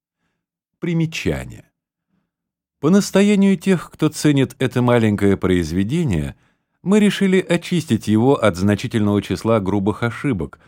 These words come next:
вкравшихся в большинство его изданий.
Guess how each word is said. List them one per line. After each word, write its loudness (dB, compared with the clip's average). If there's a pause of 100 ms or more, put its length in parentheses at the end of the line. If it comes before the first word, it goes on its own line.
вкравшихся 0
в -6
большинство -4
его 0
изданий. -4